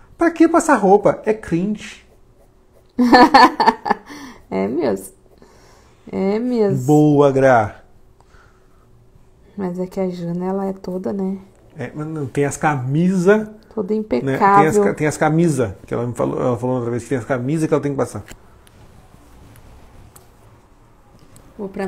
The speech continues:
Speaker 2: mais uma folha, gente. Tô virando o livro, hein? Tô virando o livro.
Speaker 1: Tá
Speaker 2: Vocês
Speaker 1: vi-,
Speaker 2: se
Speaker 1: tá
Speaker 2: tem-
Speaker 1: virando o livro por quê?
Speaker 2: Porque fica mais fácil pra eu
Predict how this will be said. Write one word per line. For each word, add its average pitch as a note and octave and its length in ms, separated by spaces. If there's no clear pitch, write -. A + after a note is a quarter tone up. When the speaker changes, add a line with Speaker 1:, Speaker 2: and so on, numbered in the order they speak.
Speaker 2:
mais G#3+ 260
uma A#3+ 180
folha, E3+ 240
gente. E3+ 220
Tô F#3+ 100
virando G3 400
o - 20
livro, E3+ 420
hein? F3+ 200
Tô G#3+ 60
virando G3 340
o F#3 40
livro. A#3 960
Speaker 1:
Tá C3+ 100
Speaker 2:
Vocês C#3 180
Speaker 1:
vi-, C#3 60
Speaker 2:
se F#3+ 80
Speaker 1:
tá F#3+ 140
Speaker 2:
tem- F#3 100
Speaker 1:
virando E3+ 160
o G#3 40
livro F#3 200
por G#3+ 100
quê? F#3 240
Speaker 2:
Porque B3+ 260
fica C4 200
mais C#4+ 360
fácil A#3+ 480
pra G#3+ 180
eu G#3 160